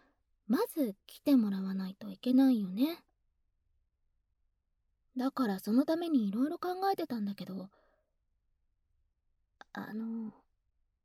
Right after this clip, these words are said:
バイト初日に悪いんだけど、この後って何か予定あったりする？あ、あ、本当？それじゃあ申し訳ないんだけど、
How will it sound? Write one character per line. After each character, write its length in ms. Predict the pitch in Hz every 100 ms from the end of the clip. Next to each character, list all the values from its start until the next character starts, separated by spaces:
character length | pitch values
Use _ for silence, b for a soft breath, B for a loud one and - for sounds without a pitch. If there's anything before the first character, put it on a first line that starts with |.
| _ _ _ _
バ 140 | - 240
イ 60 | -
ト 100 | 415
初 140 | -
日 240 | 392 392 -
に 180 | 415
悪 200 | 403 392
い 60 | 427
ん 60 | 359
だ 100 | 285
け 100 | 247
ど、 260 | 240 233 b b b b _ _ _ _ -
こ 160 | -
の 120 | 226 302
後 180 | 359 277
っ 60 | -
て 100 | - 170 - _ _ _ _ -
何 280 | 302 339 370
か 120 | -
予 180 | 220 202
定 180 | - 277
あ 40 |
っ 40 | 302
た 80 | 220
り 100 | 180
す 160 | - 196
る？ 200 | 254 359 _ _ _ _ _ _ _ _ _ _ _ _ _ _ _ _ _ _ _ _ -
あ、 140 | 320 339 B B _
あ、 60 | 320
本 360 | 403 - 392 494
当？ 1500 | 523 508 523 - - - - _ _ _ _ _ - - 226
そ 0 |
れ 140 | 220 247
じ 160 | -
ゃ 220 | 277 277 247
あ 20 |
申 300 | 226 240 285
し 160 | -
訳 260 | 320 339 339
な 120 | 359
い 40 | 359
ん 40 |
だ 80 | 302
け 100 | 277
ど、 240 | 254 262